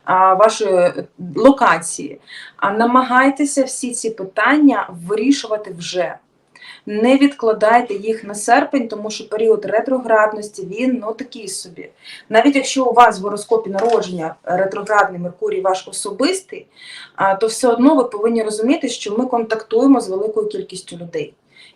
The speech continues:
І для тих, у кого в гороскопі, е,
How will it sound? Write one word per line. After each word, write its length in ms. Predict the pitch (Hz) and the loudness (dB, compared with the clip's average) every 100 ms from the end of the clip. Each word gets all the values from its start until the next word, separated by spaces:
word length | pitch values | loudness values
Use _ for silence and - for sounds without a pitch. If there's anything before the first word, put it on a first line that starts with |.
| _ | _
І 360 | 233 233 226 190 | -6 -2 -2 -2
для 180 | 202 | -2
тих, 300 | 214 277 - | 0 0 -2
у 40 | 220 | -6
кого 500 | - 240 220 220 202 | -2 0 6 6 6
в 60 | |
гороскопі, 840 | 180 214 214 214 - 226 220 196 196 185 | 0 -4 -4 -4 0 0 0 -4 -2 -2
е, 60 | - | -2